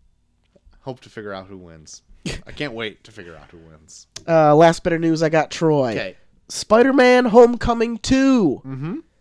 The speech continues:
Speaker 2: Uh, some news coming out about that. Apparently, they are putting out a casting call for a femme fatale.
Speaker 1: Oh my
Speaker 2: Could it
Speaker 1: goodness.
Speaker 2: possibly?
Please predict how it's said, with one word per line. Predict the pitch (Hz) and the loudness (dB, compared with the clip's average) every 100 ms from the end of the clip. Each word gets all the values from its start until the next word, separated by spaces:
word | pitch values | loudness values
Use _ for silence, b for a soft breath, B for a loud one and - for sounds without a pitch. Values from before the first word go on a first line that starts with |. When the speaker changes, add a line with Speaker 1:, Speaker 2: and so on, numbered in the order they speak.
| _ _ _ - | _ _ _ -6
Speaker 2:
Uh, | 131 127 113 | -2 -2 -2
some | 139 135 | -4 -2
news | 147 139 | -2 -2
coming | 143 135 | -2 0
out | |
about | 135 139 117 | 2 0 0
that. | 151 165 | 2 2
Apparently, | 156 175 190 190 190 | 0 -2 -2 2 2
they | 180 180 185 | 4 2 4
are | 175 160 | 0 0
putting | - 208 196 | -2 -6 -4
out | |
a | 170 | -6
casting | - 208 277 - 208 | -6 -6 -8 -8 -10
call | - 165 156 165 | -4 -2 0 -2
for | 180 196 185 185 | -4 -2 0 2
a | 185 180 175 - _ _ _ _ | 2 2 0 -2 _ _ _ _
femme | - - 285 285 339 320 _ | -12 0 2 2 -2 -8 _
fatale. | - 262 - 285 359 415 147 - | -6 -4 -4 -4 -2 -2 -2 -6
Speaker 1:
Oh | 107 113 233 403 | -8 -6 -6 -8
my | 254 95 90 | -10 -12 -8
Speaker 2:
Could | 147 | -6
it | |
Speaker 1:
goodness. | 127 139 | -6 -6
Speaker 2:
possibly? | 160 160 - 170 165 165 - | -8 -8 -8 -4 -2 -4 -8